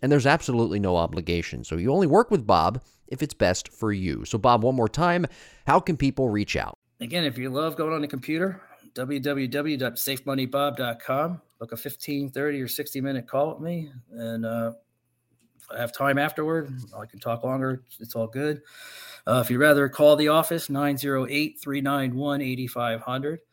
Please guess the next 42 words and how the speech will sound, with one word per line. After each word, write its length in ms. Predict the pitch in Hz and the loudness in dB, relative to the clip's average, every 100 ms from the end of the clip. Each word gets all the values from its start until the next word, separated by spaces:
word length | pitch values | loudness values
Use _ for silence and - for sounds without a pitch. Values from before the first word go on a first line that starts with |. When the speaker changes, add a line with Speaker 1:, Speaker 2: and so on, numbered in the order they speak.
| _ _ _ | _ _ _
Speaker 2:
and 100 | 98 | -8
just 160 | 117 127 | -6 -2
leave 120 | 123 | 0
a 40 | |
message 300 | 127 131 131 | 0 0 -4
twenty-four 380 | - 139 135 123 | -4 -2 -2 -4
seven. 400 | 117 151 160 156 | -2 -2 0 0
One 80 | 131 | 0
of 60 | 131 | 0
my 80 | |
associates, 760 | 127 143 139 - 139 - - 127 | 0 -2 -4 -4 -6 -6 -8 -8
uh, 220 | 120 117 | -8 -8
it's 120 | 107 | -10
a 40 | - | -8
team 220 | 143 135 | -4 -2
member, 320 | 131 131 123 | 0 0 -2
staff 500 | 123 - 131 127 - | -4 -4 -2 -2 -6
will 60 | 117 | -8
get 140 | 120 | -6
back 260 | 127 127 - | -4 -6 -4
to 80 | 127 | -6
you 300 | 127 123 117 | -4 -4 -4
normally 220 | 131 127 | -4 -2
within 140 | 123 117 | -2 -4
twenty-four 380 | 131 127 127 123 | -2 -4 -2 -2
hours, 540 | 123 120 120 - - _ _ _ _ _ | 0 -2 -4 -6 -10 _ _ _ _ _
uh, 240 | - 113 113 | -6 -2 0
or 160 | 113 | 0
the 80 | 123 | 0
next 200 | 123 - | 0 -2
business 320 | 127 120 131 | -6 -4 -6
day 440 | - 131 131 131 131 - | -2 0 0 -2 -6 -14
if 120 | 110 | -8
it 20 | |
happens 160 | 107 - | -8 -6
to 40 | |
be 60 | 110 | -6
on 60 | |
a 60 | 104 | -4
weekend, 500 | 110 117 117 117 117 _ _ _ _ - | -6 -4 -2 -2 -4 _ _ _ _ -6
and, 260 | 110 110 | -4 -2
uh, 240 | 110 107 | -2 -2